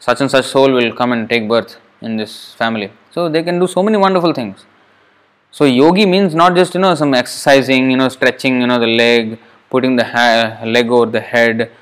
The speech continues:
and then the, uh, head underneath, you know, this is not yoga. Real yoga means to come to that stage of yoga siddhis. Then through the controlling potency called Vasita, Vasita Siddhi,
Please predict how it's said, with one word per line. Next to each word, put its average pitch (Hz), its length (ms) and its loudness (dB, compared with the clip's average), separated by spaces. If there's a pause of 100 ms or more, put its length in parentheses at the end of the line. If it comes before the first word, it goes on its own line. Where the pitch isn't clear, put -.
(200)
and 113 100 -6
then 120 160 -2
the, 107 280 -2 (280)
uh, 107 100 -4
head 127 380 2
underneath, 135 500 2
you 120 60 -6
know, 120 480 -2
this 139 160 0
is 165 80 -6
not 170 220 2
yoga. 98 180 -12 (880)
Real 135 320 4
yoga 165 340 6
means 165 260 0
to 147 80 -4
come 147 220 2
to 143 60 4
that 123 160 4
stage 143 300 0
of 113 120 -4
yoga 123 220 0
siddhis. 110 540 -10 (1800)
Then 147 320 4
through 165 140 2
the 170 80 4
controlling 170 480 4
potency 180 800 2
called 165 380 4
Vasita, 127 600 2
Vasita 170 380 2
Siddhi, 147 480 -2